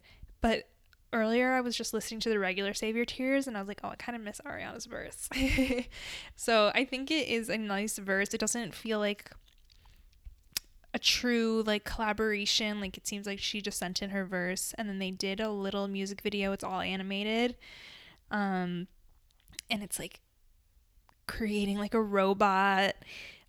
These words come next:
version of Ariana. <laughs> Um, and it's cute. Um, not, like, a huge, like, collaboration moment, but it was a nice remix, I think. And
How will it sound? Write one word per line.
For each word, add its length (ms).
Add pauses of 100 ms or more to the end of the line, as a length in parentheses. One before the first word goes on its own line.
(140)
version 540
of 80
Ariana. 760 (640)
<laughs> 40
Um, 480 (1040)
and 840 (400)
it's 180
cute. 520 (200)
Um, 480 (400)
not, 300
like, 160
a 20
huge, 560
like, 300 (1040)
collaboration 880
moment, 640
but 140
it 60
was 100
a 80
nice 300
remix, 440
I 80
think. 460
And 340